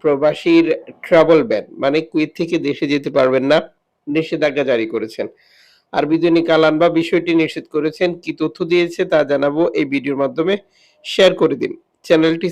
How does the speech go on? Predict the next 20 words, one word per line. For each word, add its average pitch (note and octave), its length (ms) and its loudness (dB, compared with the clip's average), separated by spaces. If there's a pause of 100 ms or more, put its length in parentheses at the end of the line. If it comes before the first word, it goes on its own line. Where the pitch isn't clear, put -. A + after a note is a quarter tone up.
সাবস্ক্রাইব E3+ 420 -2
করে E3+ 200 0
Facebook D#3+ 320 -2
পেজটি E3 360 -2
লাইক D3+ 160 -4
ফলো D3+ 200 -8
করে D#3+ 220 -10
যুক্ত D3+ 160 -12 (140)
থাকলে E3+ 260 0 (480)
আমাদের D3+ 420 2
নিত্য D#3 160 -2 (100)
নতুন C#3 200 -2
আপডেট C3+ 340 -2
তথ্য D#3+ 220 -6 (240)
আপনি C#3+ 160 -4
দেখতে - 320 -4
পাবেন। F2+ 220 -8 (1040)
পাবলিক D3 380 2
প্রসিকিউটর E3+ 680 0 (140)
অফিসের E3+ 500 0